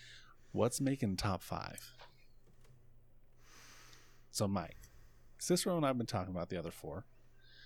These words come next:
Do you agree with the, the top four that we have right now in no particular order?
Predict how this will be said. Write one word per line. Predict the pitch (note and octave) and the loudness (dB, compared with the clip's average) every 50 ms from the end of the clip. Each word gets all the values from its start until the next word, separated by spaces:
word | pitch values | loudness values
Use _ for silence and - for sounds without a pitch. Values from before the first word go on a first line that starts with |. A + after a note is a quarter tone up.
| - - - - - - A#2 | -18 -18 -18 -20 -14 -10 -2
Do | G2+ G#2 G#2+ | 2 6 6
you | A2 A2+ G#2+ | 8 8 8
agree | G#2 F#2+ G#2 A2 G#2+ A2 | 6 6 4 4 4 4
with | A2+ A#2 - | 2 2 4
the, | A#2+ A2+ A2+ A2+ - G#2+ | 4 4 4 4 2 0
the | G#2+ G2+ | -2 0
top | - - A#2+ A#2 - | 0 0 0 0 -2
four | - - - A2+ A2+ A2+ | -2 -2 0 2 4 4
that | A2+ | 4
we | A2+ A2+ | 4 2
have | A2+ A2+ A#2 B2 B2 | 2 2 0 0 0
right | B2 A#2+ A#2 | 0 0 2
now | G#2+ A#2 A#2 A#2+ B2+ C#3+ C#3+ - - | 2 2 2 2 2 0 -2 -2 0
in | C3+ A#2+ A2+ A2 G#2+ G#2 - - - - - - - | 2 4 4 4 2 -2 -4 -6 -10 -20 -12 -2 2
no | B2 G#2+ G#2 G2 | 6 8 8 8
particular | - - - - A2 - - F#2 F#2 | 8 6 2 2 2 2 2 4 4
order? | - F#2 A2 B2 D#3 G3 | 4 4 4 4 4 2